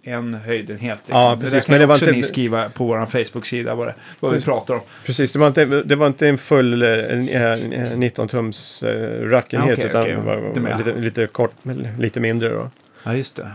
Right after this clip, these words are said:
Speaker 2: Så, eh, så jag hade även
Speaker 1: Gjorde inte Ibanez något sånt där? Eller Dodd också? Ja,
Speaker 2: Mm.
Speaker 1: vi, vi, det, vi får
Speaker 2: <laughs> Ja.
Speaker 1: säkert svaret där ute, så.
Speaker 2: Precis. Eh, sen hade jag även en, en sån här Roland, eh, ehm,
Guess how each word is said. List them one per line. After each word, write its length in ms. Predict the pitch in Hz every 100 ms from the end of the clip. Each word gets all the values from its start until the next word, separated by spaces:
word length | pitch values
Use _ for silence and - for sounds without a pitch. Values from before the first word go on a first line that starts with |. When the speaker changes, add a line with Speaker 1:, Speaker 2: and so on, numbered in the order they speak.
| - -
Speaker 2:
Så, 180 | - -
eh, 420 | 131 135 127 123
så 120 | 127
jag 260 | - 175 147
hade 280 | 147 147 147
även 300 | 139 131 131
Speaker 1:
Gjorde 120 | 131
inte 260 | 139 - -
Ibanez 720 | 170 190 143 175 196 - -
något 80 | 120
sånt 260 | - 147 - -
där? 80 |
Eller 120 | 120 117
Dodd 320 | 113 135 123 -
också? 260 | 113 - 127 -
Ja, 120 | 123
Speaker 2:
Mm. 180 | 139 135
Speaker 1:
vi, 240 | 156 156 156
vi, 200 | 151 151
det, 100 | 151
vi 120 | 165 156
får 120 | 151
Speaker 2:
<laughs> 0 |
Ja. 60 |
Speaker 1:
säkert 220 | 143 143 135
svaret 360 | 143 135 131
där 120 | 120
ute, 260 | 120 113 117 -
så. 120 | -
Speaker 2:
Precis. 380 | 135 127 123 - - - - - _
Eh, 360 | 123 120 120 117 117 _ _ - - _ - 339
sen 240 | - 139
hade 200 | 151 135
jag 180 | 139 135
även 200 | 123 131
en, 80 | 127 131 127
en 200 | 127 120
sån 120 | 123
här 80 | 120
Roland, 760 | 127 123 127 123 120 120 117
eh, 240 | 113 113 107 92 - _ 131
ehm, 640 | 123 120 120 123 127 120